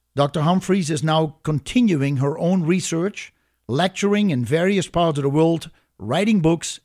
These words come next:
and conducting her own private practice in Maine and Virginia. Doctor Humphreys is not an activist. She is a conventionally educated doctor who used to prescribe vaccines and later saw vaccine damage occurring in her own patients.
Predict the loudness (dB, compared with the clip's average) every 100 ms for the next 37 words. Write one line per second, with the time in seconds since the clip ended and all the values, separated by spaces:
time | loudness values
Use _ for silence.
0 | -8 -6 -4 -2 0 -2 -4 -4 -2 -2
1 | -2 -4 -2 -2 -4 -2 -2 -2 -6 -4
2 | 0 0 0 -2 -2 -2 -2 0 2 2
3 | -2 -8 _ _ _ _ _ _ -4 0
4 | 4 4 4 2 0 2 2 2 2 -2
5 | 0 -4 -4 -10 -14 -20 _ _ _ -8
6 | -2 0 0 0 0 0 0 0 0 0
7 | -2 -4 -4 -2 -2 -2 -4 -4 -6 -4
8 | -2 -2 0 0 -2 -4 -6 -6 -2 -2
9 | -2 -4 -6 -4 -4 -2 -2 -6 -12 _
10 | _ _ _ -4 0 0 0 0 0 0
11 | 0 -2 -6 -6 -2 0 2 0 -2 -4
12 | -4 -2 0 0 0 0 0 2 0 0
13 | -6 -12 -18